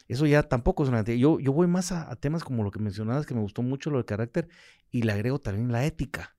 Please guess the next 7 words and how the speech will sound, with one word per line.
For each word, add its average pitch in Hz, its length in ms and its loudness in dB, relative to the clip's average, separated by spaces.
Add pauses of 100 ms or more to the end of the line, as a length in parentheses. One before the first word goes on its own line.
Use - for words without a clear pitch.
(500)
La 110 160 -2
ética - 300 -2
es 135 100 0
un 151 100 2
valor 135 260 2
fundamental 117 1120 -2 (380)
que, 107 320 -2